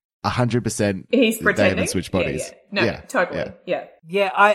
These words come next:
Speaker 3: I mean, I knew that it was a possibility, but I was hoping that it was just a sw-, I knew,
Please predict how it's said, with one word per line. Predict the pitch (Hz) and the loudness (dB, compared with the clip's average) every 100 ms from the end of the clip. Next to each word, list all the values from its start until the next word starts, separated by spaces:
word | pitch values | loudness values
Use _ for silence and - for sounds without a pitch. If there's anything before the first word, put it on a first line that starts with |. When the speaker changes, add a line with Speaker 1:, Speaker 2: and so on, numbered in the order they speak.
| 190 | 2
Speaker 3:
I | |
mean, | 190 196 196 - | 2 0 -4 0
I | 196 | 2
knew | 196 208 254 | 2 0 2
that | 285 262 | 2 2
it | 175 | 0
was | 165 | -4
a | 143 | -4
possibility, | 165 160 135 135 135 147 160 | -6 -6 -10 -8 -8 -8 -8
but | 139 | -6
I | 139 | -6
was | 156 | -6
hoping | 165 170 160 - 135 123 123 _ _ _ | -2 4 4 2 -6 -6 -10 _ _ _
that | 143 131 | -6 -6
it | 123 | -8
was | 123 - | -12 -12
just | 127 - | -14 -12
a | 127 | -16
sw-, | - 123 - | -18 -20 -4
I | 139 143 | -2 -2
knew, | 147 156 156 | -8 -8 -10